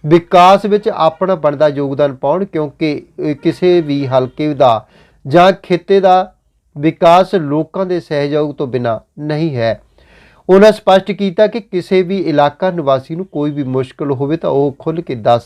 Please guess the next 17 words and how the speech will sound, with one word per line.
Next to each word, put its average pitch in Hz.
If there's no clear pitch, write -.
ਸਕਦੇ 143
ਹਨ, 180
ਕਿਉਂਕਿ 143
ਜੇਕਰ 196
ਉਹਨਾਂ 196
ਨੂੰ 208
ਆਪਣੀ 185
ਪਰੇਸ਼ਾਨੀ 151
ਤੋਂ 151
ਜਾਣੂ 135
ਨਹੀਂ 147
ਕਰਵਾਇਆ 123
ਗਿਆ 151
ਤਾਂ 151
ਉਹ 143
ਉਹਨਾਂ 151
ਦੀਆਂ 123